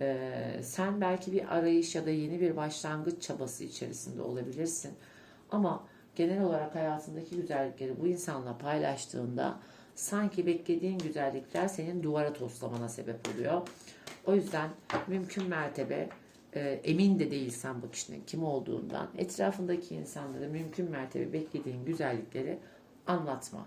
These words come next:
sevgili Akrep Burcu. Devam edelim bakalım genel enerjilere. Oo, çok güzel geldi. Vallahi muhteşem. Hadi bakalım.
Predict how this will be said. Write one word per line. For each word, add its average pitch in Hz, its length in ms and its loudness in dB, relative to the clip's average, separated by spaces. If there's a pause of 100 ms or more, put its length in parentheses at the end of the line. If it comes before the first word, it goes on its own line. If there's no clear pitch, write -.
(100)
sevgili - 440 -6 (200)
Akrep 120 300 -6 (180)
Burcu. - 200 -16 (1160)
Devam 214 340 4
edelim 165 380 0
bakalım 135 420 -4 (120)
genel 127 380 -4
enerjilere. 120 580 -6
Oo, 175 380 0
çok - 280 -10
güzel 160 380 -4
geldi. - 540 -8 (1900)
Vallahi 107 420 -4
muhteşem. 113 500 -8 (800)
Hadi - 200 -8
bakalım. 123 380 -6